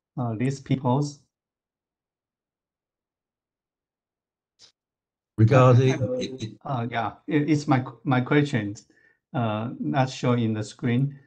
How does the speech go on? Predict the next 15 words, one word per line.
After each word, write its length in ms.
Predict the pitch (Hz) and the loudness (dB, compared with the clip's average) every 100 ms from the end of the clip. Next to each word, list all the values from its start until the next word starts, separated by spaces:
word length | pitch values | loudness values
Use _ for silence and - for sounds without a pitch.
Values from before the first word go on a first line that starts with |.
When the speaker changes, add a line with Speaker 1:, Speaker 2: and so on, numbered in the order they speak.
| _ _ | _ _
Speaker 1:
I, 100 | - | -4
I, 460 | 143 147 139 139 147 - _ | -4 0 0 0 -4 -14 _
my 180 | 160 143 | 0 0
question 340 | 147 185 190 160 | 2 -2 0 2
is, 240 | 135 - | 2 0
uh, 220 | 135 120 - _ | -4 -6 -8 _
about 380 | - 110 123 127 123 | -8 0 0 2 -2
the, 360 | 120 113 110 104 _ _ _ | -2 -2 -2 -6 _ _ _
uh, 380 | - 117 104 107 139 | -4 -2 -2 -4 0
M 180 | 123 135 | 0 0
C 240 | - 131 | 0 0
I 280 | 131 117 98 | 2 2 0
D 280 | 98 127 113 | -2 -2 -2
L 160 | 101 | -4
B. 340 | 101 104 117 | -6 -8 -10